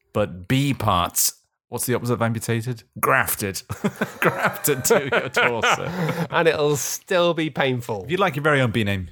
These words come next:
Speaker 1: you go to patreon dot com forward slash regular features. You'll also get access to the Beehive Discord, which is just a, a literal hive of activity.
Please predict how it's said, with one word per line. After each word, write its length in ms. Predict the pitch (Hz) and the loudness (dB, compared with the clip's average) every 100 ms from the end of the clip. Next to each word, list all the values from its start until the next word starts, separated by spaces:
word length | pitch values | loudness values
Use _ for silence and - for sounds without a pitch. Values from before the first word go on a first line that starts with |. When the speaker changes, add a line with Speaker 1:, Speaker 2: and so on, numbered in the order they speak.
| - | -6
Speaker 1:
you 120 | 113 | 0
go 80 | 107 | 0
to 80 | 95 | 0
patreon 340 | 98 98 92 | -2 0 -2
dot 160 | 90 - | -4 -4
com 220 | 101 95 | -4 -4
forward 300 | - 127 107 | 0 0 0
slash 340 | - 104 92 - _ | -2 -6 -8 -18 _
regular 380 | - 98 90 98 | -8 -6 -4 -6
features. 680 | 90 107 90 - 95 92 - - - - _ _ _ | -6 -8 -8 -6 -8 -8 -10 -16 -20 -20 _ _ _
You'll 220 | - 127 123 | -4 2 4
also 320 | 127 - 110 | 4 2 2
get 180 | 101 95 | 4 2
access 560 | 85 - 92 82 - _ - | 0 -2 -2 -2 -6 _ -16
to 100 | 98 | -12
the 80 | |
Beehive 420 | 87 98 82 87 78 | -4 -2 2 0 -2
Discord, 580 | 85 - - 82 80 - _ _ | -6 -6 -6 -4 -6 -10 _ _
which 420 | 98 87 - - | -6 -6 -8 -10
is 920 | - 90 85 85 82 82 80 80 80 - - | -4 0 0 0 0 0 -2 -6 -10 -14 -18
just 340 | - 120 107 - | -4 -2 -2 -2
a, 260 | 101 101 - | -2 -2 -4
a 120 | - 120 | -2 0
literal 540 | 131 127 - 90 90 | 0 -2 -2 -2 -4
hive 680 | - - - 104 76 76 - | -6 -12 -6 -4 -4 -8 -4
of 140 | 85 | -4
activity. 840 | 85 85 - 92 85 76 69 65 | -2 -4 -4 -4 -4 -6 -8 -12